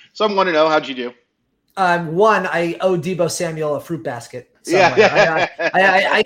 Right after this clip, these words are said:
Speaker 2: owe him one, not only for week one, but also for however that's about to extrapolate out, 'cause he looked
Speaker 1: Sure.
Speaker 2: really good, and I got
Speaker 1: Yeah.
Speaker 2: him in, like, three leagues.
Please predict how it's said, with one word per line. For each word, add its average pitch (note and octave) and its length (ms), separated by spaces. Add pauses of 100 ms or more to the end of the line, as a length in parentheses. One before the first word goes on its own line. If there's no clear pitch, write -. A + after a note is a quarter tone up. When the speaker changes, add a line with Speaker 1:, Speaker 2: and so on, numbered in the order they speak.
Speaker 2:
owe A3+ 160
him G3+ 200
one, F3+ 340
not A3 160
only B3 200
for G#3 320
week F3 300
one, F#3 300
but F#3 140
also F3 400
for E3+ 300
however D#3 380
that's F3 220
about F#3 300
to G3+ 100
extrapolate G3 600
out, F#3+ 160
'cause - 100
he C#3 100
looked D3+ 220
Speaker 1:
Sure. B2 160
Speaker 2:
really D#3 260
good, D#3 380 (240)
and D3 80
I D3 40
got C#3+ 120
Speaker 1:
Yeah. C3+ 60
Speaker 2:
him C#3 60
in, C#3+ 60
like, C#3+ 180
three D3 220
leagues. D3 460